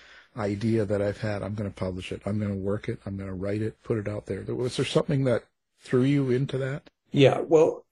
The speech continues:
Speaker 2: a-, as I mentioned before, the pandemic and, and my, um, eight-week furlough gave me the time.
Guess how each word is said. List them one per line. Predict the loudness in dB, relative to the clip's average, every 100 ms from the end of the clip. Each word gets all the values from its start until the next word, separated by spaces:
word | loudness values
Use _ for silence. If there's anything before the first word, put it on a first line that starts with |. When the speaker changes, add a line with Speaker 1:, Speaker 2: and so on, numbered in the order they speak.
| -8
Speaker 2:
a-, | 2 4 6
as | 6 8
I | 6 4 -8 _ -6
mentioned | 0 2 4
before, | 2 6 10 10 8 2
the | -2
pandemic | 2 6 6 8 6 6 2 0 0
and, | 2 2 2
and | 2 4
my, | 4 4 2
um, | 2 -4 -4 -10 -14 _ -20 _ _ _ _ 4
eight-week | 6 6 6 6 4
furlough | 0 -4 6 8 10 8 6 0 -4 _ _
gave | 4 6
me | 6 4
the | 0
time. | -4 -4 0 2 0 -6